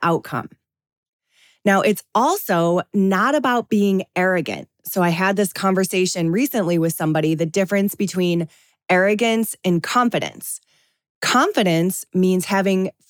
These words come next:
faith in yourself to learn and overcome obstacles, where arrogance is thinking that you're so wonderful, nothing can challenge you. So arrogant people typically give up when they're faced with a challenge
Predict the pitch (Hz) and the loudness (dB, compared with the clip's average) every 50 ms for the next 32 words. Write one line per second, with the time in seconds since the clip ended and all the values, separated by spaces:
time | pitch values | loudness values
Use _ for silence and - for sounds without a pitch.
0 | _ - 196 180 185 214 240 - - - 196 190 175 170 165 156 - - - - | _ 0 2 2 2 2 0 -2 -2 0 2 2 2 2 0 -2 -4 -4 -2 0
1 | 143 156 190 262 269 - - - - 208 180 165 165 165 165 165 165 170 185 220 | 2 2 2 0 -2 -4 -8 -6 -2 0 0 2 2 2 0 0 0 0 0 0
2 | 254 277 - - 190 185 - 180 185 165 185 180 - - 180 165 160 - - 139 | 0 0 0 0 -2 0 0 0 0 0 0 -2 -2 -2 -2 -2 0 0 0 -2
3 | 139 131 - - - 233 - 294 302 302 302 285 - - _ - _ _ _ _ | -2 -2 -2 -4 -4 0 0 2 2 2 0 -2 -6 -10 _ -20 _ _ _ _
4 | _ _ _ - 202 202 196 196 185 185 - - - 196 254 349 392 403 254 202 | _ _ _ 2 4 4 6 4 2 2 0 0 0 2 2 4 4 2 2 2
5 | 165 147 147 165 185 202 - - - 196 185 - - 214 208 214 202 208 202 202 | 0 0 2 2 0 0 0 0 -2 -2 -2 0 0 0 2 2 2 2 2 2
6 | 196 196 190 - 196 180 196 196 190 - - 247 247 247 226 208 233 262 262 247 | 0 0 0 0 0 2 2 0 0 0 0 2 2 2 2 2 2 2 2 0
7 | 233 - - 180 165 170 175 190 196 - 208 208 202 202 214 - - 220 208 202 | 0 0 0 0 2 2 2 2 2 2 2 2 2 2 0 0 0 0 2 2
8 | 190 180 - _ - 202 202 180 - - 202 180 170 165 156 139 135 - - 80 | 0 0 -2 _ -2 0 0 0 0 0 0 0 2 2 0 0 -2 -4 -8 -10
9 | - - - - _ _ _ _ _ _ _ - - 202 185 - - - 233 269 | -12 -12 -16 -20 _ _ _ _ _ _ _ 0 2 4 4 4 4 2 4 4
10 | 302 311 247 254 247 214 165 - - 196 190 170 - 160 165 170 180 190 - - | 4 2 2 0 0 0 -2 -2 -2 -2 0 0 2 2 2 2 2 0 -2 -2
11 | - 233 196 226 214 208 208 208 196 196 185 180 - 165 - 196 196 185 190 196 | -2 -2 0 0 0 0 2 2 2 2 2 0 -2 -2 0 0 2 2 2 2
12 | 190 185 185 180 - - 190 180 175 175 175 170 170 170 - - 185 175 170 175 | 2 2 0 -2 -2 -2 0 0 2 2 2 0 0 -2 -2 -2 0 0 0 0
13 | 180 - - - - 165 180 170 - - - 180 - - 196 170 160 165 165 165 | -2 -4 -8 -8 -4 -2 -2 -2 -2 -2 -6 -6 -4 -2 -2 0 0 2 2 2
14 | 165 165 | 0 0